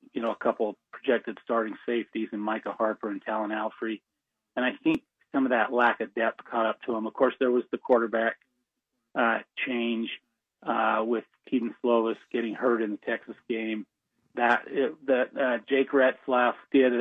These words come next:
about as good as could be expected, um, of a guy who had never taken a Division One snap. But, but, uh, I,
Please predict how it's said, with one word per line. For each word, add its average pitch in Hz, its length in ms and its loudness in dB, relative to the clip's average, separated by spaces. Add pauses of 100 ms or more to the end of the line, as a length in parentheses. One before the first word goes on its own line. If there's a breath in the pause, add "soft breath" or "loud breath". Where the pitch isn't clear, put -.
(100)
about 127 260 4
as 113 80 -2 (100)
good 127 160 6
as 117 80 0 (120)
could 113 140 -2
be 117 140 0
expected, 117 760 -4 (520)
um, 113 420 -2 (320)
of 117 100 -8
a - 60 -8
guy 110 280 -2
who 117 120 -4
had 101 100 -6
never 110 220 -4
taken 107 300 -6
a 101 40 -6
Division 110 380 -4
One 107 300 -6
snap. 110 440 -4
But, 110 200 -6 (640)
but, 120 220 -4 (100)
uh, 110 280 -2 (580)
I, - 140 -4